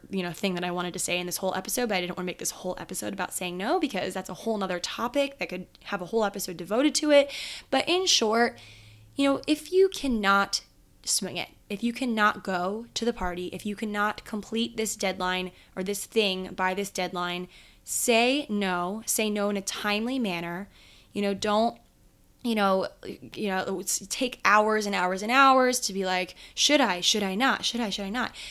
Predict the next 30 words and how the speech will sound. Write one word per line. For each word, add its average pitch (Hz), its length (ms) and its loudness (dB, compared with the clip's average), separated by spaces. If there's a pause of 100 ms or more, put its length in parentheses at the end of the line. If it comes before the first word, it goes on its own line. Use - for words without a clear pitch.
(100)
Because 247 260 2
you 262 120 2
say 339 260 6
no, 208 260 4
worst 220 300 0
comes 240 180 -2
to 208 80 -2
worst, 202 300 -2
you're 196 200 -2
like, 196 220 -2
"Oh, 381 160 6
wait, 392 260 6
psych, 302 360 4
I 247 100 2
can 233 180 -4
come," 190 380 0 (400)
versus, 208 760 2 (280)
you 208 100 -2
know, 196 280 0 (300)
stringing 247 420 4
someone 196 300 -2
along, 185 500 2
and 190 220 -2
then 202 280 2
you'll 196 120 -2
be 185 180 -4
known 175 300 -4
as 175 180 -8
a 175 60 -10
flake. - 440 -8